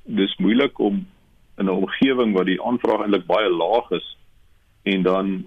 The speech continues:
op 'n kort termyn hoog kan raak, eh, om, om daai netwerk te bestuur. So ek dink die betroubaarheid van die netwerk het dalk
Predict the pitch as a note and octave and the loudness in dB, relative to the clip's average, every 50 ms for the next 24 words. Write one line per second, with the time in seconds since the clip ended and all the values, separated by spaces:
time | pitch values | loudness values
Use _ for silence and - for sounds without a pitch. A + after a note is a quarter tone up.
0 | - _ - G2 - - F#2+ - - - D3 C3 A#2+ - _ _ _ _ _ _ | -10 _ -6 -4 -4 -4 -6 -4 0 0 0 0 -2 -8 _ _ _ _ _ _
1 | _ _ _ - G2+ F#2+ F#2+ F#2 F#2 G2 G2 F#2+ F#2 F#2 F2 G2+ A#2 A#2+ - - | _ _ _ -2 -2 0 0 0 0 0 0 0 -2 0 2 0 0 0 -2 -6
2 | - G2 F#2+ F2+ E2 E2+ E2+ E2 - - - - - _ _ _ - F#2+ F#2 F2+ | -6 -4 -2 0 0 0 0 0 -2 -6 -14 -20 -20 _ _ _ -6 -4 -2 -2
3 | F2+ F2+ F2+ - - - - _ _ - - - - - - - - - - G#2+ | -2 -2 -4 -6 -10 -14 -18 _ _ -20 -20 -20 -20 -20 -20 -20 -20 -6 -2 0
4 | G2+ G2+ - A#2 A2 G#2 G#2+ - A2 G2+ F#2+ F2+ F2 F#2 F#2+ F#2 F#2 F#2 F2+ - | 0 2 2 2 2 0 0 2 2 2 2 2 2 2 2 2 0 0 0 2
5 | G#2 G2 F#2+ - - F2+ D#2+ E2 - - - A2+ F2 D2+ - - - _ _ _ | 0 0 0 0 -4 -4 -4 -6 -8 -4 -2 -2 -2 -2 -4 -10 -16 _ _ _
6 | _ _ _ _ _ _ _ _ _ - - - A#2 G#2+ G2+ G#2 G2 F#2+ F#2 F#2 | _ _ _ _ _ _ _ _ _ -10 -4 0 2 2 2 4 2 2 2 0
7 | - - G2 - - A#2+ A#2 A#2 - A2 F2+ F2+ - - - C3+ C#3+ C#3+ C3 A#2+ | -2 -4 -6 -4 -2 -4 -2 0 -2 -2 -2 -4 -4 -2 0 0 2 2 2 2
8 | G#2+ G2+ F#2+ F#2 F#2 - G2 F2+ F#2 F2+ F2+ F2 F2 F2+ F2+ F2 - F#2+ F2+ F2+ | 2 2 0 -2 -4 -6 -6 -4 -2 -2 -2 -2 -2 -2 -4 -2 0 0 0 0
9 | F2 - - F2+ - - - F2 E2+ E2 | 0 -2 -4 -4 -4 -2 -4 -4 -4 -4